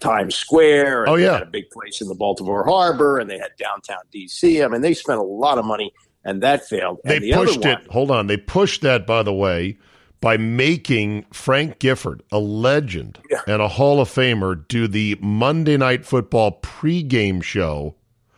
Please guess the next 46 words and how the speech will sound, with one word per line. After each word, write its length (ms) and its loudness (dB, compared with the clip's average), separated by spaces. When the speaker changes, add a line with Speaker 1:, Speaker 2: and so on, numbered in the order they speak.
Speaker 2:
from 500 0
an 120 2
E 160 2
S 160 0
P 260 -2
N 180 2
zone. 340 -8
Speaker 1:
Right. 220 0
Speaker 2:
Which 200 -4
is 200 0
really 400 2
humiliating 720 2
because 300 0
essentially 640 2
it's 160 -2
Dave 300 2
and 140 0
Buster's 640 -4
rebranded. 840 0
Speaker 1:
Right. 220 -4
Yeah. 180 -6
I, 160 0
well, 120 -2
I 100 4
spent 260 0
a 60 0
lot 220 2
of 100 -4
time 260 -8
in 60 -16
there. 140 -14
I 80 -12
did 160 -10
Tony's 400 2
show 440 4
and 120 0
I 140 -2
did 180 -4
Speaker 2:
<laughs> 60 -2
Speaker 1:
Weekends 440 -2
with 180 -12
Mel. 400 2
Speaker 2:
That's 120 -2
Speaker 1:
And 80 4
Speaker 2:
right. 140 2
Speaker 1:
so, 460 2